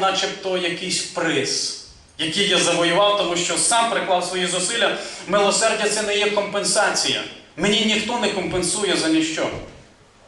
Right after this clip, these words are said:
Той, хто вчиняє гріх проти Бога, він недостойний милосердя. Я ще раз скажу,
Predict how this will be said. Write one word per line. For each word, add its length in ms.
Той, 180
хто 140
вчиняє 460
гріх 320
проти 260
Бога, 480
він 200
недостойний 840
милосердя. 680
Я 80
ще 200
раз 180
скажу, 260